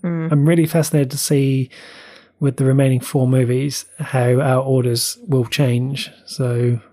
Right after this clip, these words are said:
Speaker 1: I, I'm already nervous about where I'm putting Return of the Jedi, 'cause that movie holds a special place. Um, I, I actually am a big fan of the f-, um, The Force Awakens. Like, it's gonna be interesting to see where that sits. Um,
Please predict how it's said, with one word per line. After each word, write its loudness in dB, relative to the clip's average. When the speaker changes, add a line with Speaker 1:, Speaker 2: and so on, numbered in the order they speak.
Speaker 1:
I, 2
I'm 2
already 2
nervous 2
about 0
where 2
I'm 0
putting 0
Return -2
of -2
the -2
Jedi, -2
'cause -6
that 0
movie 2
holds -2
a -4
special -6
place. -2
Um, 2
I, 0
I 2
actually 2
am 4
a 2
big 0
fan 2
of -4
the -2
f-, -18
um, 0
The 0
Force -2
Awakens. 0
Like, -2
it's -2
gonna 2
be 0
interesting 0
to -10
see 2
where 2
that 0
sits. -4
Um, 2